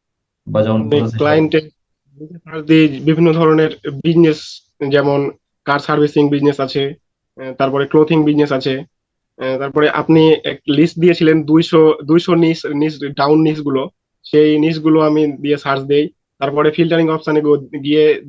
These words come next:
Speaker 2: this week এই ফিল্টারটা আমি করি। তারপরে ভিডিও লেন্থ হচ্ছে four to twenty মিনিট,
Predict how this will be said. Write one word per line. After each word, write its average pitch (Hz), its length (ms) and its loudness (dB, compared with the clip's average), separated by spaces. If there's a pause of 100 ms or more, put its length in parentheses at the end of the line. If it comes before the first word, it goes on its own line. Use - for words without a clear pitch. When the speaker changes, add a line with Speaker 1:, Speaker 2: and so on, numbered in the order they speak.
Speaker 2:
this 175 440 0
week 180 200 -4 (160)
এই 147 180 0
ফিল্টারটা 147 680 -4
আমি 135 200 -6
করি। 143 300 0 (600)
তারপরে 139 500 -6 (100)
ভিডিও 156 300 2
লেন্থ 156 260 2
হচ্ছে 156 440 2 (260)
four 156 180 4
to 156 120 0
twenty 160 280 2
মিনিট, 156 260 4